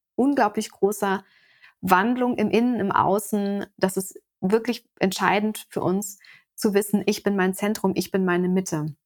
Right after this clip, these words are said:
Und dieses Bewusstsein in uns zu stärken, damit sich alles neu zuordnen kann. Du hast vorhin so schön gesagt, dass wir das Chaos gar nicht aufräumen müssen. Und tatsächlich, glaube ich, ist das oft unser Impuls.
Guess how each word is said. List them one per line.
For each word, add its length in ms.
Und 160
dieses 240
Bewusstsein 440
in 140
uns 200
zu 100
stärken, 500
damit 260
sich 260
alles 500
neu 420
zuordnen 680
kann. 220
Du 60
hast 180
vorhin 160
so 60
schön 220
gesagt, 280
dass 120
wir 60
das 200
Chaos 340
gar 140
nicht 220
aufräumen 500
müssen. 260
Und 220
tatsächlich, 480
glaube 340
ich, 60
ist 140
das 160
oft 320
unser 300
Impuls. 640